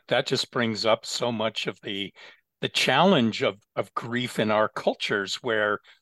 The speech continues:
we have removed those outward expressions of grief that, and, and you're, that, that you're absolutely right, that indigenous, the hair cutting, and I, I've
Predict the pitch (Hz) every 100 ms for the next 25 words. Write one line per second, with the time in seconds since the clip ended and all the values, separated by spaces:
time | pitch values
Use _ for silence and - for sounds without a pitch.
0 | _ - 139 127 147 127 117 117 135 143
1 | 135 - 101 95 107 110 - 101 - -
2 | 113 - - 123 120 - 101 104 - -
3 | - - - 113 - 117 110 107 - -
4 | 104 104 - - 131 117 - 117 107 110
5 | - - 117 - _ _ _ 117 110 -
6 | 113 117 - 117 107 113 113 107 104 120
7 | 127 104 - - - - _ - 104 101
8 | _ _ _ - 123 117 - 113 104 101
9 | 101 107 - 107